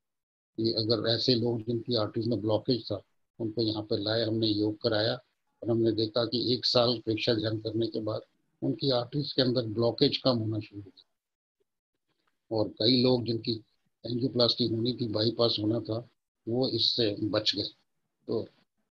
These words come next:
तब से सुना आपने कि हमने हजारों लोगों को बचाया है। तो अब ये mandatory हो गया है कि कोई भी व्यक्ति जिसको heart disease है,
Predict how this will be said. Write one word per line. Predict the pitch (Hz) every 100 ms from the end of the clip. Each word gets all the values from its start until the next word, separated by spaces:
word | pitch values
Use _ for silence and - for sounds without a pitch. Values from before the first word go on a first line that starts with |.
| _ _ _ _ _ _ _ _ _ _ _ _ _ _ _ _ _ _ _ _ _ _ _ - _
तब | 135 -
से | 151
सुना | 131 123 127
आपने | 135 - 135
कि | 139 135 110
हमने | 107 127 127 131 117 107 - _ _ _
हजारों | 104 117 117 131
लोगों | 127 120
को | 120
बचाया | 104 - 104 113
है। | 98 - _ _ _ _ _ _ _
तो | 131
अब | 147
ये | 160
mandatory | 143 127 123 139 139 165 143
हो | 104
गया | 110 107
है | 104 107 _ _ _ _ _ _ _ _ _ _
कि | 117
कोई | - 123 131
भी | 135 135 - _ _ _ _
व्यक्ति | 110 117 - 131
जिसको | 113 - 123
heart | 107 110
disease | 110 104 117 107 107
है, | 120 101